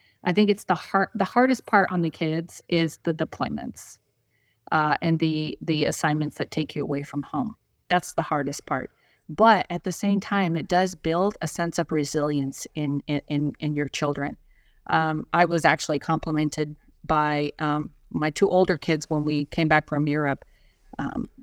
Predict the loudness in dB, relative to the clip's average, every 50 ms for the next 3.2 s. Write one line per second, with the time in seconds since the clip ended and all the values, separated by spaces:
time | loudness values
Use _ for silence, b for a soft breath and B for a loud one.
0 | -14 -4 0 0 0 0 0 -2 -4 -4 -2 -2 -4 -2 -2 -4 -4 0 2 0
1 | 0 2 0 -2 -2 -2 -2 -2 0 2 2 0 0 -2 -4 -4 -4 -2 0 0
2 | 0 0 -2 -6 -4 2 2 4 4 4 0 -4 -6 -8 -6 -4 -2 -2 -2 -2
3 | -2 -4 -4 -6